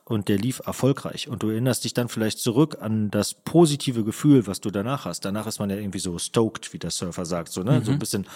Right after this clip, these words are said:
Speaker 1: euphorisiert, hat noch Adrenalin im Körper, ist gleichzeitig happy und erleichtert, dass das gut gelaufen ist und so weiter und so fort.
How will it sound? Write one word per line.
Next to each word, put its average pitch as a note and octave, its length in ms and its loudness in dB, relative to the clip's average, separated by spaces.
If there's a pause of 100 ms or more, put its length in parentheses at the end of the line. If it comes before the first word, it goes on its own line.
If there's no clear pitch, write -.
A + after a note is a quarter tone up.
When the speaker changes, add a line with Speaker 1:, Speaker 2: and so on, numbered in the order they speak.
(220)
Speaker 1:
euphorisiert, G#2+ 720 2
hat A2 100 -2
noch G#2+ 140 -6
Adrenalin G#2+ 540 0
im G#2 100 0
Körper, G#2 320 2
ist G2 100 -6
gleichzeitig G#2 480 -2
happy G#2+ 240 0
und G2+ 160 -4
erleichtert, G#2 540 0
dass G2+ 140 -4
das - 160 -6
gut A#2 160 -6
gelaufen G#2 420 0
ist G#2 160 -4
und G#2+ 100 -6
so G2+ 140 -6
weiter G2+ 240 0
und G2+ 140 -6
so - 100 -6
fort. G2+ 260 -6